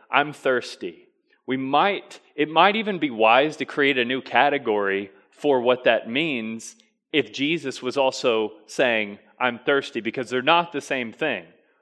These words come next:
I, I can dare say none of us have thirsted like,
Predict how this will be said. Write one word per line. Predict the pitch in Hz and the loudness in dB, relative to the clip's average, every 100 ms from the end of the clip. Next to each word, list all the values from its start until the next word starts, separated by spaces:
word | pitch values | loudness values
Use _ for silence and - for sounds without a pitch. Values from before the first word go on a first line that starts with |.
| _ _ _ _ _ _ _ _ _ _ _ - | _ _ _ _ _ _ _ _ _ _ _ -2
I, | 107 - 113 | 0 2 0
I | |
can | 113 120 | -2 -2
dare | 117 143 | 2 2
say | 143 147 123 | 2 2 4
none | 120 139 | 2 0
of | 127 | 0
us | 117 - | -2 -4
have | 110 | -12
thirsted | - 139 135 - 107 107 | -4 -2 -2 -6 -8 -2
like, | 107 107 - | 0 0 -6